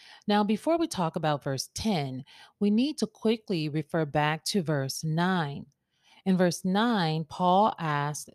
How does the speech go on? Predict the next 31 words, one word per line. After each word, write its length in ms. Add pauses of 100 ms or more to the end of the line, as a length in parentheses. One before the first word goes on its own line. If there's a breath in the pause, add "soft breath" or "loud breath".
the 240
Galatians 720
why 500
would 240
they 160
want 540
to 100
go 380
back 340
and 140
be 120
slaves 520
again 520 (300 soft breath)
to 140
the 120
weak 560
and 300
useless 560
spiritual 560
principles 640
of 140
this 260
world. 480 (800)
Now, 160
we 140
discussed 580
this 320
in 140
detail 480
last 400
week. 400